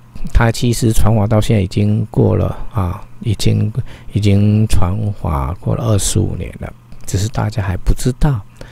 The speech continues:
大家不知道他就是所谓的创世法王弥勒哈。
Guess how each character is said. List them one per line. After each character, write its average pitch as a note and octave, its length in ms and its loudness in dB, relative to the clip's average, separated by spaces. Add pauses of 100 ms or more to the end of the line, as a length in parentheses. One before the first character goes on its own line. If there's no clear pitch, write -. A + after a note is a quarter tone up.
(500)
大 A#2+ 120 4
家 - 20 8
不 C3 100 6
知 B2 120 0
道 G#2+ 340 4
他 A2+ 220 4
就 A2+ 160 2
是 G#2 340 4
所 F2+ 240 4
谓 F#2+ 140 4
的 F2 300 2
创 F#2 280 4
世 - 160 -2
法 C#2 280 -2
王 D#2+ 120 -2
弥 F2+ 240 -4
勒 G2 140 2
哈。 F2+ 200 -4